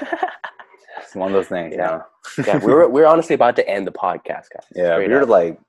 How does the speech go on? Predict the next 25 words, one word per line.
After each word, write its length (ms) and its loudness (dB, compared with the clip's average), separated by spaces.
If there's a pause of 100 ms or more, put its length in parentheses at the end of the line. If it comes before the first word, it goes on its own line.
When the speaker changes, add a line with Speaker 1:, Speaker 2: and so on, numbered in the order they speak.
(180)
Speaker 2:
"No, 320 -6
no 140 0
season 260 -8
four, 340 -2
you 100 -14
know? 280 -8
Season 240 -12
Speaker 1:
Yeah. 80 -2
Speaker 2:
of 80 -6
death? 220 2 (100)
No, 280 -4 (100)
can't 180 -2
have 160 -2
that." 220 0
Speaker 1:
Uh, 180 -10
you're, 280 0 (300)
you're 180 -4
welcome. 320 -8 (340)
You're 100 -10
welcome. 280 -16 (300)
Speaker 2:
Yeah. 260 -12 (320)
Anyways, 360 -2
any 240 -2
last 300 0
words? 340 -12